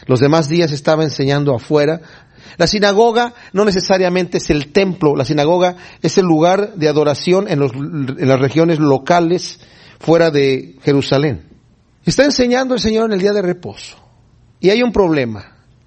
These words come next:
Ahí están observándolo los pecadores, los reprobados, los que se sientan hasta atrás en las sillas, avergonzados. Adelante están todos los religiosos observando qué es lo que va a hacer.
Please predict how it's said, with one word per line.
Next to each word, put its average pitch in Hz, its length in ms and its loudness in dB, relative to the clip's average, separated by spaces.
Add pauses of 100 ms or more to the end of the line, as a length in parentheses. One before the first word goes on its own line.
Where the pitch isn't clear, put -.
(240)
Ahí 165 200 2
están 254 380 0
observándolo 247 1040 0
los 175 200 0
pecadores, - 1120 -2 (180)
los - 480 0 (100)
reprobados, 170 1120 0
los 165 180 -4
que - 80 -8
se 170 140 -2
sientan 233 460 0
hasta 147 260 -2
atrás - 920 -4 (140)
en 143 140 2
las 131 180 0
sillas, 202 580 -2 (200)
avergonzados. 131 1120 0 (300)
Adelante 208 880 0 (160)
están 156 360 -2
todos 175 220 2
los 151 140 2
religiosos 139 640 -2
observando 139 600 0
qué - 80 -2
es 160 60 2
lo 151 100 0
que 135 100 -4
va 127 80 2
a 143 60 -2
hacer. 220 280 -8